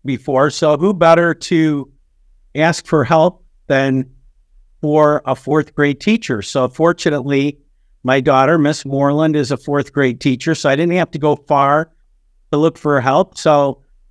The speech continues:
uh, I asked her to look at the illustrations that Nicole had made,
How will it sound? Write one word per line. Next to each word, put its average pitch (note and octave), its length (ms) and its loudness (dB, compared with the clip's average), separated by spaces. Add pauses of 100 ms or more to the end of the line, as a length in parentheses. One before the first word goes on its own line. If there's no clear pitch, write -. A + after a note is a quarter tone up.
uh, C#3 280 -2
I D3 200 0
asked D#3 460 -4
her D#3+ 280 0
to C#3+ 560 -2
look D#3+ 200 -2
at E3+ 120 -2
the D#3+ 140 -6
illustrations D#3 920 -2
that C#3+ 160 -2
Nicole F3+ 460 0
had F3+ 160 2
made, F3 480 -2